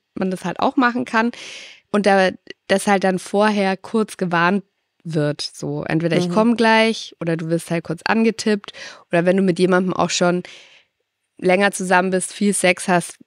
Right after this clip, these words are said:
Speaker 1: weißt du das ja auch.
Speaker 2: Mhm. Das sieht man ja meistens.
Speaker 1: Ja, also gerade zum Beispiel auch beim Blowjob, ähm, weißt du, okay, jetzt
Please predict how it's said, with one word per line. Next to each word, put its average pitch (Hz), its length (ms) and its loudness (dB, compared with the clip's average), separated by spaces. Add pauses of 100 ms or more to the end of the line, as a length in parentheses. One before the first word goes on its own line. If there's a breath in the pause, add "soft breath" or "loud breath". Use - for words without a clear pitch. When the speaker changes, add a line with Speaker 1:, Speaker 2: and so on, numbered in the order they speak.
(120)
Speaker 1:
weißt - 380 0
du 196 40 0
das - 300 -8
ja 139 140 -4
auch. 131 360 -6 (400)
Speaker 2:
Mhm. 165 320 -2 (380)
Das - 140 -8
sieht 175 180 0
man 151 180 0
ja 151 220 -6 (180)
meistens. 156 480 -10
Speaker 1:
Ja, 156 300 -2
also 170 180 2
gerade 180 320 0
zum 208 120 0
Beispiel 185 180 0
auch 170 60 0
beim 170 200 -2
Blowjob, 185 640 0 (160)
ähm, 160 440 -2
weißt 151 360 0
du, 175 160 0
okay, 165 480 -2 (380)
jetzt - 580 -6